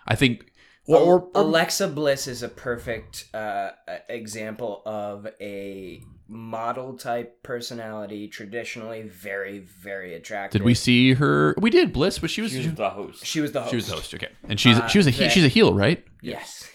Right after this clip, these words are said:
Speaker 2: Aw. Uh, that is also a multi-time women's champion, badass fighter. Don't wanna get,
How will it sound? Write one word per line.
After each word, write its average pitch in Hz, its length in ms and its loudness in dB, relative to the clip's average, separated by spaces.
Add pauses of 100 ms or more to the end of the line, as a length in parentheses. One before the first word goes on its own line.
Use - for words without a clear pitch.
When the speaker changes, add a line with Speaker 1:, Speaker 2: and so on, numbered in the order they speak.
Speaker 2:
Aw. 101 540 -14 (460)
Uh, 123 360 -2
that 139 200 0
is 131 140 -6
also 117 580 -4
a 104 640 -8
multi-time 123 840 -6
women's 110 340 -10
champion, 98 720 -12
badass 98 540 -8
fighter. 98 400 -10
Don't 101 320 -14
wanna 101 220 -16
get, 90 440 -16